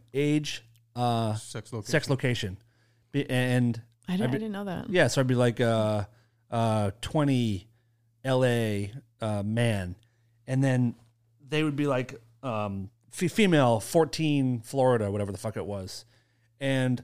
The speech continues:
Speaker 1: they would almost try to, like,
Speaker 2: steer you into a conversation.
Speaker 1: Sort of.
Speaker 3: Mm-hmm.
Speaker 1: And I had, like, a rule for myself. And, like, if you were underage, I didn't wanna play pool with you, just for whatever reason.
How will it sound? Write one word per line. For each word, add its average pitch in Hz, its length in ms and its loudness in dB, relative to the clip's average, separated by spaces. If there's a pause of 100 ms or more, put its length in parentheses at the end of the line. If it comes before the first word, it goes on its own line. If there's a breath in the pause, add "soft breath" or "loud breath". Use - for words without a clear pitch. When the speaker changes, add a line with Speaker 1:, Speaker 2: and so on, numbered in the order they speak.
(460)
Speaker 1:
they 160 80 6
would 156 140 6
almost 208 420 2
try - 220 2
to, 156 80 4
like, 127 380 0 (1040)
Speaker 2:
steer - 280 -2
you 104 100 2
into 101 260 -4
a 95 80 -6
conversation. - 540 -4
Speaker 1:
Sort 226 280 12
of. 98 260 4
Speaker 3:
Mm-hmm. 202 540 -2 (260)
Speaker 1:
And 151 460 6 (540)
I 151 100 6
had, 180 160 8
like, 143 200 2
a 139 40 2
rule 131 240 6
for 127 120 -6
myself. 123 380 0
And, 127 60 -2
like, 113 100 0
if 110 120 -6
you 139 100 0
were 120 280 0 (520)
underage, 147 320 2
I 135 80 0
didn't 139 120 2
wanna 123 120 0
play 110 160 -6
pool 123 300 -2
with 110 180 -4
you, 95 120 -4
just 104 240 -6
for 139 220 -2
whatever 127 300 2
reason. 107 340 0